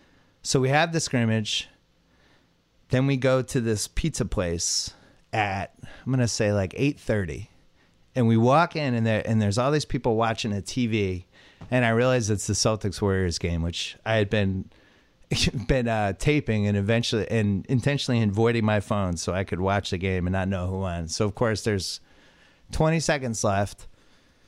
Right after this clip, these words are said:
and I have to watch the end of the game. And there's this whole bunch of people. It looks like they're having a party, and they're, a couple of them recognize me and like, "Hey," and I'm like, "What happened?" Talking to them about the game.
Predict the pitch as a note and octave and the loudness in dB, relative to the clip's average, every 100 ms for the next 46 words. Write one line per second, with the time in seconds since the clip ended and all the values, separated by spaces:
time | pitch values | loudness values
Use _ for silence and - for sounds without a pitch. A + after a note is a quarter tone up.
0 | _ _ _ _ _ _ _ - C3 A#2 | _ _ _ _ _ _ _ -2 2 4
1 | A#2 A2+ A2 G#2 E2 - - _ _ _ | 4 2 4 2 0 -10 -20 _ _ _
2 | _ _ _ _ _ _ _ _ _ _ | _ _ _ _ _ _ _ _ _ _
3 | _ - - - C3+ A#2+ G2+ G#2+ G#2+ - | _ -20 -20 -4 2 2 2 2 2 2
4 | A#2 A2 A#2+ F#3+ G#3+ D#3+ B2 B2+ A#2+ B2 | 2 2 2 4 4 2 0 0 0 0
5 | - F3+ F#3+ F3+ D#3+ D3+ F3 E3 B2 B2 | 0 2 4 2 0 0 0 2 2 2
6 | B2+ C#3+ A#2+ B2 B2+ B2 A2 G#2+ - D3+ | 2 0 0 2 2 2 0 0 2 2
7 | B2 G#2 F#2+ - - A#2+ A#2 A#2 G#2 B2 | 2 -2 -4 -8 -4 0 2 0 -2 -2
8 | D3+ D3+ D3+ C3 A#2 A2+ A2+ A2 A2 G#2 | -2 2 2 2 2 2 2 2 2 2
9 | G#2+ G#2+ A2+ B2+ E3+ E3 D3 B2+ G#2+ A2 | 0 0 0 0 2 2 0 -2 -4 -4
10 | G2+ G#2+ A#2+ A#2 A2 A2 G#2 G2+ A2 G2+ | -6 -2 0 2 0 0 -2 0 0 0
11 | A2 G2 G2 F#2+ F#2 F2+ F2 | -2 0 0 -2 -2 -4 -4